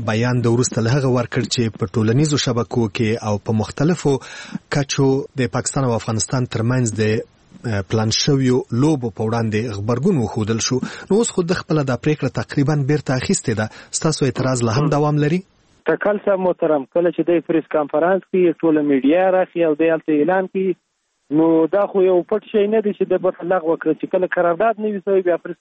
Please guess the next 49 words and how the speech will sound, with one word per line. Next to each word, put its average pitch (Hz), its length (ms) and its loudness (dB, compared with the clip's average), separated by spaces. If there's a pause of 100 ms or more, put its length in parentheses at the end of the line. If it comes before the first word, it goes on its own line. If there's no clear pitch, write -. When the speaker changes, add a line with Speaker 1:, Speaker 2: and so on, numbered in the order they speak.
Speaker 2:
کانفرنس 190 380 0
ته 185 300 0
ضرورت 160 280 2 (100)
دی. 135 40 -4 (720)
او 156 60 2 (100)
په 190 160 2
اجتماعي 196 500 0
رسنیو 214 480 0
کې 208 140 -2
یا 190 160 4
د 170 80 -2 (300)
کرکټ 165 320 -2
بورډ 202 200 2
د 180 140 -2
پاڼې 202 240 2
نه 185 100 2
هم 208 140 -2
د 196 140 0
دغه 170 240 2
شی 175 180 2
شیر 175 320 2
کوي. 151 100 2 (500)
د 165 140 0
ملت 214 260 0 (100)
درد 202 260 0
هغه 220 240 2
دی 208 80 0
چې 196 160 -6
اوس 196 180 0
تاسې 196 220 0 (100)
ګورئ 202 280 4 (520)
چې - 100 -20
په 175 120 0
افغانستان 180 580 0
کې 202 160 0
څه 247 80 2 (100)
تیریږي. 185 480 2
د - 40 2 (100)
افغانستان 180 560 0
د 185 80 4
حکومت 196 340 -2 (140)
سیاست، 185 420 0
د 165 120 4
افغانستان 156 580 -2
د 175 100 4
وزارت 160 320 0
خارجه 160 460 2
سیاست 180 340 0 (600)
یو 226 100 4